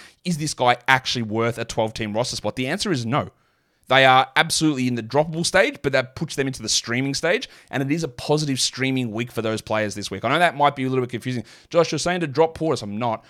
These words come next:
I'm saying that he's absolutely droppable, but he is in a streaming position this week, so maybe that's worth a hold depending on how your team looks, your matchup looks,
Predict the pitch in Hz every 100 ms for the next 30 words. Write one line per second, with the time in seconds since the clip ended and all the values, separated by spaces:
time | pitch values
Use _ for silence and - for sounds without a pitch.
0 | - 123 143 147 127 123 107 - 156 151
1 | - 143 120 113 139 170 175 123 123 -
2 | _ 120 143 135 147 151 135 131 - -
3 | 135 139 127 117 127 160 143 120 117 117
4 | 117 110 117 135 131 120 120 113 117 113
5 | 110 113 117 107 - 127 120 113 120 117
6 | 110 110 113 113 117 - 104 117 120 113
7 | 113 120